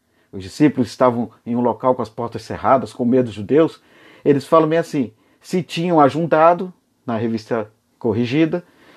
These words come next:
e na, é, na Nova Tradução na Linguagem de Hoje fala, naquele mesmo domingo à tarde, os discípulos de Jesus estavam reunidos de portas trancadas. Essa é uma tentativa da Textus Receptus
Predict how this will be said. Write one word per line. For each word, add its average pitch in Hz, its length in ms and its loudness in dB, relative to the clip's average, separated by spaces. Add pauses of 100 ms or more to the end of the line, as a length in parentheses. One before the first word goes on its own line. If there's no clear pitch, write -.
(220)
e 170 240 6
na, 156 320 4
é, 127 440 6
na 120 220 -2
Nova 120 220 2
Tradução 123 380 -2
na 120 40 -2
Linguagem 113 260 -2
de 120 60 -6
Hoje 143 220 0
fala, 113 420 0 (240)
naquele 131 320 0
mesmo 135 220 4
domingo 156 380 0
à 165 80 6
tarde, 160 420 2
os 120 60 -4
discípulos 117 320 -8
de 139 80 -2
Jesus 131 280 -4
estavam 135 480 2
reunidos 139 920 0
de 131 120 -8
portas 117 420 -4
trancadas. - 880 -4 (1300)
Essa 240 340 0
é - 20 6
uma 208 140 4
tentativa 196 680 0
da 127 120 4
Textus - 580 -4
Receptus 113 720 -4